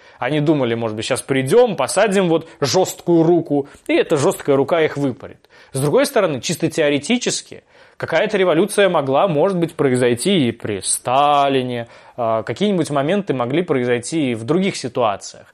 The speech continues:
Но вот люди там сыграли либо на опережение, либо абсолютно, или та же самая вот на Болотной площади были вот митинги и восстания. Теоретически это могло бы привести к какому-нибудь перевороту, но не привело. Может быть, где-то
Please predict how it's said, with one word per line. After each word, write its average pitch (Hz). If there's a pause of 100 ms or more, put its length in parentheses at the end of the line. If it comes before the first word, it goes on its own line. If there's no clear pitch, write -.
(220)
Но 151
вот 160
люди 233
там 107 (100)
сыграли 247 (140)
либо 143
на 123
опережение, 208
либо 127
абсолютно, 127
или 208
та 143
же 127
самая 120
вот 110
на 165
Болотной 131
площади 120
были 147
вот 120
митинги 113
и 90
восстания. 110 (260)
Теоретически 139 (180)
это 151
могло 127
бы 123
привести 113
к -
какому-нибудь 131
перевороту, 110 (160)
но 202
не 208
привело. 107 (120)
Может 190
быть, 131
где-то 131